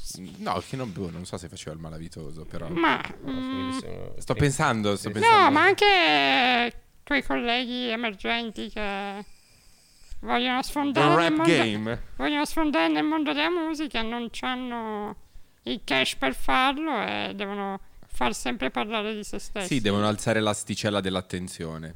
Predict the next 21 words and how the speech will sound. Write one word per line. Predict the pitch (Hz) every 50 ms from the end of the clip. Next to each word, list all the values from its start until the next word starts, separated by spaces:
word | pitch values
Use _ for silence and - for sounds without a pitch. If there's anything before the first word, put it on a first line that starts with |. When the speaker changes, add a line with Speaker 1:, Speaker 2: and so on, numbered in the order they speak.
| - -
Speaker 2:
Sì. | 143 - 175
Speaker 1:
No, | 226 269 254 190 139
però, | - 170 202 208 180 139
ecco, | 113 160 147 - - 127 -
quanto | - - 202 220 226 220 - 214 202
si | - 185
può | 143 151 151
scherzare? | 147 - - 139 131 127 - - 110 110 120
Io, | 147 156
tipo, | - 139 - 135
ho | 120 117
una | 117 117 113
barzelletta | 104 113 107 98 104 101 101 98 98 - 101
bellissima | 92 92 87 85 85 85 - - 95 85 85
sulla | 85 - 87 87
disabilità. | 85 87 85 87 80 82 82 82 - - -
Speaker 2:
Possiamo | - - - 262 -
farne | - 247 240 247 233
tante, | 202 226 196 196 208 202 220
se | 196 - 214
vuoi. | 202 196 202 196 196 196 226